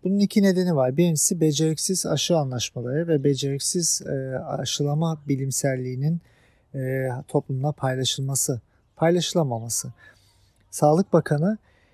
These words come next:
e, sadece Sinovac aşısıyla anlaştığını, onu da, e, zamanla geleceğini, e, ve diğer aşıların güvenli olmadığını söylediği zaman iki şeyi yapmış oldu. Birincisi,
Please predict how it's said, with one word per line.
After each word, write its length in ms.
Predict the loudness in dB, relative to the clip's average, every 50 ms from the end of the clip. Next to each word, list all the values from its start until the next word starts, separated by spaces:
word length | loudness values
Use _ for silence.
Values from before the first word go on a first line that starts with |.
| _ _ _
e, 240 | -2 0 0 2 2
sadece 480 | 2 4 6 6 6 6 4 2 2 0
Sinovac 460 | 0 0 0 -2 -2 -2 -2 -2 -2
aşısıyla 460 | -2 0 -2 -2 -2 -2 -4 -4 -4
anlaştığını, 680 | -6 -6 -6 -6 -4 -4 -4 -4 -4 -2 -2 0 0
onu 260 | 0 -2 -2 -2 2 4
da, 260 | 4 4 4 2 -2 _ _ -6
e, 360 | -6 -6 -4 -6 -6 -6 -6
zamanla 500 | -4 -2 0 0 0 0 0 0 -2 -4
geleceğini, 800 | 0 0 0 0 0 -2 -2 -2 -2 -2 2 2 2 2 2 -2 _ _ _ _ _ _ _ _ _ _ _ _ -6
e, 60 | -4 -4 -4 -4 -4 -4 -6 -6 -4 2 4
ve 280 | 4 6 6 4 2 2 4
diğer 180 | 6 6 6
aşıların 460 | 6 4 4 2 0 0 2 2 2
güvenli 360 | 2 2 2 2 2 2 4 4
olmadığını 680 | 4 4 4 2 0 0 -2 -4 -6 -6 -8 -10 -12 -14 _ _
söylediği 680 | -20 -8 -6 -4 -4 -2 -4 -6 -6 -6 -6 -6 -4
zaman 420 | -4 -4 -4 0 0 0 0 -2 -6 _ _ _ _ _ _ _ _ _ _ _
iki 240 | -6 -2 0 2 2
şeyi 220 | 4 4 4 4
yapmış 420 | 4 2 -2 -4 -6 -6 -4 -4 -4
oldu. 280 | -6 -6 -8 -6 0
Birincisi, 600 | 2 2 4 4 2 2 0 4 4 4 2 2